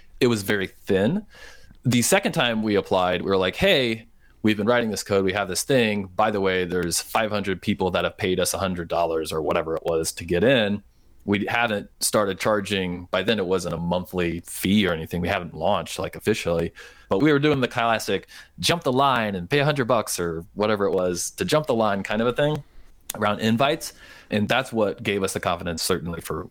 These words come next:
for Wade to go full time. And then I think that was, like, a clear signal to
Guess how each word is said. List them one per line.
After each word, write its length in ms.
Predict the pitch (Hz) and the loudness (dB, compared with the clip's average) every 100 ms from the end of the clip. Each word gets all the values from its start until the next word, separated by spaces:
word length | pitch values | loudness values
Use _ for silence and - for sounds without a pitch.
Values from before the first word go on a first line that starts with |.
| - | -12
for 100 | - | -4
Wade 220 | 87 92 | 0 0
to 60 | 87 | 0
go 120 | 85 | -4
full 200 | 80 90 | 0 -2
time. 360 | - 87 85 85 - - - | 0 -2 -2 -6 -14 -20 -4
And 160 | 98 95 | 0 2
then 420 | 98 90 87 - - - | 2 0 -2 -6 -14 -4
I 140 | 98 | -2
think 220 | 101 107 87 | -2 -2 -2
that 160 | 98 | -2
was, 140 | 87 90 | -2 -2
like, 160 | 87 | -2
a 40 | 85 | -4
clear 360 | - 107 90 85 | -4 0 0 0
signal 540 | 87 85 85 80 - - - - | -2 -2 0 0 -2 -12 -18 -10
to 480 | - 85 80 80 80 | -4 -2 -2 -4 -8